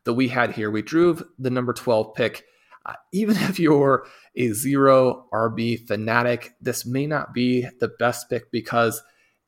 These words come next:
in this kind of situation, you'd like to start tight end, wide receiver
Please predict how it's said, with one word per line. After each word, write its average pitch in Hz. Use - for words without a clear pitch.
in 127
this 202
kind 190
of 139
situation, 110
you'd 120
like 143
to 143
start 120
tight 127
end, 123
wide 110
receiver 92